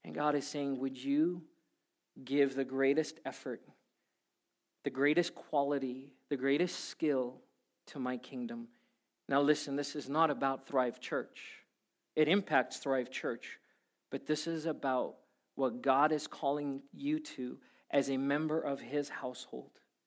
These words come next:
Are you ready to build with quality, not with wood, hay, or straw, things that will be consumed? God will test.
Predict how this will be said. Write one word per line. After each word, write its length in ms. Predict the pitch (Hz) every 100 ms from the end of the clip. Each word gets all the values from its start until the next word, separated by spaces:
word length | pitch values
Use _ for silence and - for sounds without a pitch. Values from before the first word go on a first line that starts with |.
| _ _ _ _ _ _ _ _ -
Are 200 | 143 175
you 260 | 175 185
ready 540 | 170 156 156 139 131 -
to 160 | - 151
build 580 | 139 160 160 147 131 92 - _ _ -
with 220 | 151 147
quality, 800 | - - 170 170 170 147 123 - - _ _ _ _ _ _ _ _ _ _ _ _ _ _ _ _ -
not 280 | 151 160
with 200 | 156 151
wood, 420 | 131 147 143 135 135 -
hay, 440 | 143 135 131 127 -
or 100 | 131
straw, 560 | - - 135 127 120 - _ _ _ _ _ _ _
things 280 | - 156 151
that 140 | 147 143
will 120 | 143
be 300 | 139 135 135
consumed? 720 | - 143 127 - 143 135 123 - - - -
God 240 | 160 175
will 160 | 165 165
test. 640 | - 202 170 - - -